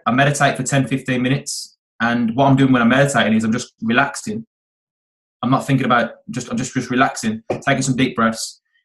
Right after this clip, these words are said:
and I'm, and then I'm thinking about my, the person I wanna become. I'm thinking about the person I wanna become, and I'm sort of, but I'm not, like, attached to it. I'm sort of, like, just, I just put myself in there. Like, m-, meditation is something which is,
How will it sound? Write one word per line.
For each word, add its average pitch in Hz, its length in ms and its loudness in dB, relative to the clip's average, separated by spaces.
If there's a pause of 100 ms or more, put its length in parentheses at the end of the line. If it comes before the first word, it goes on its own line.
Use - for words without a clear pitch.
(340)
and 120 80 2
I'm, 117 220 2 (120)
and 123 140 0
then 120 100 -2
I'm 120 100 0
thinking 139 380 0
about 113 380 2 (360)
my, 113 280 0
the 113 120 -6
person 127 380 0
I 120 60 0
wanna 113 140 2
become. 110 380 -4 (1000)
I'm 113 80 -2
thinking 131 220 0
about 117 160 0
the 110 60 -8
person 117 300 -2
I 113 40 -4
wanna 104 120 -2
become, 110 220 -4
and 117 60 2
I'm 110 80 2
sort 139 260 -2
of, - 80 -8 (180)
but 147 80 4
I'm 151 120 6
not, 170 160 4
like, 160 180 2
attached - 340 -2
to 160 60 -2
it. 156 40 0
I'm 143 80 0
sort 156 200 -2
of, 147 40 4
like, 135 80 2
just, - 200 -6 (340)
I - 40 -6
just 135 160 -6
put - 100 -2
myself 143 340 2
in 139 140 6
there. 104 360 0
Like, 123 140 2
m-, 113 140 -6
meditation 170 500 2
is 131 80 0
something 120 300 -2
which 113 180 -4
is, 113 340 -4